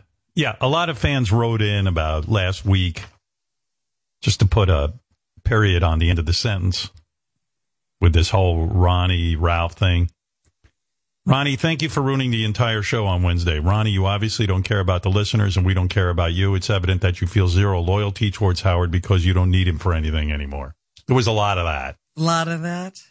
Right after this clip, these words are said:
Speaker 1: Yeah, Ronnie's performance on Wednesday's show was disgraceful. It was one hell of a way to end Cocktober because Ronnie cockblocked all of the listeners. Have fun living out the rest of your life in Las Vegas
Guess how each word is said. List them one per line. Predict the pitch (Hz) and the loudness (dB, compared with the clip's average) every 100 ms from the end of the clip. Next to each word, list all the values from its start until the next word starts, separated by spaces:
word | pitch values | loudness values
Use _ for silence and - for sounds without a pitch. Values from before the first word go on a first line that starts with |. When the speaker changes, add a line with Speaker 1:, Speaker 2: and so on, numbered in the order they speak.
| _ _ _ _ | _ _ _ _
Speaker 1:
Yeah, | 87 73 71 | 0 2 2
Ronnie's | 90 120 117 | 2 2 -2
performance | - 117 131 120 110 | -4 -2 0 0 -2
on | 120 | -2
Wednesday's | 113 113 98 107 | -2 -2 -2 -4
show | - 110 | -2 -2
was | 104 90 | -2 -2
disgraceful. | - - 117 117 - 120 | -4 -4 -4 -4 -4 -2
It | 110 | 0
was | 95 | 0
one | 95 110 | 2 2
hell | 107 | 0
of | 104 | 0
a | 95 | 0
way | 95 95 | 0 0
to | 92 | 0
end | 92 95 | 0 0
Cocktober | - 92 - 120 110 113 | 0 -4 -2 -2 0 -2
because | 95 104 95 | 0 0 0
Ronnie | 98 101 104 | 2 0 0
cockblocked | 90 107 95 - 95 90 104 | -2 -2 -2 0 0 0 0
all | 98 92 | 0 2
of | 85 | 0
the | |
listeners. | 82 87 - 80 71 - | 0 0 0 -2 -2 -2
Have | 95 95 | -2 0
fun | 110 98 | 0 2
living | 107 110 104 | 0 0 0
out | 95 | 0
the | 92 | 0
rest | 92 104 - | 0 0 -2
of | 104 | 0
your | 104 | 0
life | 98 98 | 0 0
in | 101 | 0
Las | 90 85 | 0 0
Vegas | 82 98 104 90 87 | 0 0 0 0 -2